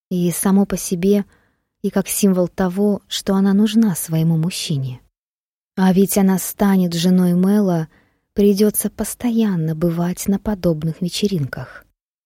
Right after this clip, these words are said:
И терпеть всё это раз за разом. Тася передёрнулась от отвращения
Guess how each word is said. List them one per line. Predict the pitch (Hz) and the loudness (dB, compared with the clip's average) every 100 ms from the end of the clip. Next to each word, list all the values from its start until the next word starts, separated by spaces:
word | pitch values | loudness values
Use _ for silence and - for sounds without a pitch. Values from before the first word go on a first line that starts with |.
| _ _ _ - | _ _ _ -2
И | 190 190 | 0 0
терпеть | 233 233 - 233 - | -2 -4 -2 -4 -4
всё | - 175 - | -4 -4 -2
это | 160 151 156 143 - | -4 -4 -6 -8 -6
раз | 160 165 143 - | -4 -4 -4 -10
за | 151 180 175 | -6 -2 -2
разом. | 156 135 131 127 _ _ _ _ _ _ _ _ _ _ _ _ | -4 -6 -10 -12 _ _ _ _ _ _ _ _ _ _ _ _
Тася | 180 175 - 180 | -2 -2 -2 -2
передёрнулась | 180 180 175 208 190 170 156 - - | 0 -2 0 0 0 0 -2 -6 -8
от | 170 | -6
отвращения | 175 - 170 165 - 208 196 165 160 | -6 -4 -4 -4 0 2 2 0 -2